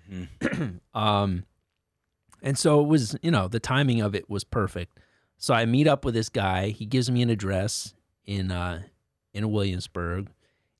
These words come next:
Speaker 2: and, uh, I ring his buzzer. He comes down to greet me, and there's this girl with him when he comes down, and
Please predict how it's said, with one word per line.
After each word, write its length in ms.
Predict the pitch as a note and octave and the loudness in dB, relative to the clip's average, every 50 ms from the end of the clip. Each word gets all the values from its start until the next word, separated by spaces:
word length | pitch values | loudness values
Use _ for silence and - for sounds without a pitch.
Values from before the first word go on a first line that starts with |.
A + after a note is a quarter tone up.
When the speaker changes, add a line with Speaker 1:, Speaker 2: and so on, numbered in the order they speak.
| _ _ _ | _ _ _
Speaker 2:
and, 420 | G#2 G#2 F#2+ F#2+ F2+ F2+ F2+ F2 F2 | -6 -4 -2 -2 -2 -4 -4 -4 -6
uh, 300 | E2+ E2+ D#2+ D#2+ D#2+ D#2 - | -4 -4 -4 -4 -6 -6 -4
I 40 | F2+ | -4
ring 280 | F2+ F#2+ G2 G#2 A2 A2+ | -4 -2 -2 0 0 0
his 160 | A2+ G#2 - | -2 -2 -4
buzzer. 560 | _ - G2+ G2 F#2 - G#2+ G2 G2 G2+ G#2+ - | _ -4 -4 -4 -4 -2 -2 -2 -2 -4 -6 -8
He 120 | G#2 G2 | -10 -12
comes 340 | - - - G#2+ G#2+ G2+ G2 | -10 -8 -6 -4 -4 -4 -4
down 480 | F#2+ F#2+ F#2+ F#2 F#2 F#2 F2+ F#2+ G2 - _ _ - | -4 -4 -4 -4 -4 -4 -6 -6 -8 -10 _ _ -10
to 100 | A#2 G2+ | -10 -8
greet 320 | F#2+ F#2+ F#2+ F#2 - - | -8 -6 -8 -8 -8 -8
me, 360 | F2 F2 F2 F#2 G#2 G#2+ - _ _ - | -8 -8 -8 -8 -8 -10 -14 _ _ -10
and 160 | A2 G#2 G2 | -6 -4 -2
there's 160 | G#2 G2 - | -2 -2 -2
this 200 | G#2+ G2 - - | -4 -6 -8 -8
girl 580 | - - C3 C3 B2 B2+ C3 B2+ A#2+ A2 G#2 - - - | -6 -4 -2 0 2 2 2 4 2 2 0 -2 -8 -12
with 300 | G2 G#2+ C3 D3 C#3 - | -6 -2 0 0 0 -2
him 400 | B2 G#2+ F2 F2 F2+ F#2 G#2+ - - | -4 -6 -6 -6 -6 -6 -8 -10 -10
when 120 | - G#2+ G#2+ | -8 -6 -4
he 60 | G#2 | -4
comes 320 | G2 - - B2 A2+ G#2+ G2+ | -4 -4 -6 -4 -4 -4 -4
down, 520 | G#2+ G2+ G#2 G#2 F#2 F2 F2 F2 F2 - _ _ _ _ _ _ _ _ _ _ _ _ _ | -4 -4 -2 -2 -4 -4 -6 -8 -10 -12 _ _ _ _ _ _ _ _ _ _ _ _ _
and 600 | - A2+ G#2+ G#2 G#2 G2+ G2 G2 F#2+ F#2 F2+ G2 | -4 -2 0 0 2 2 0 0 0 -2 -4 -6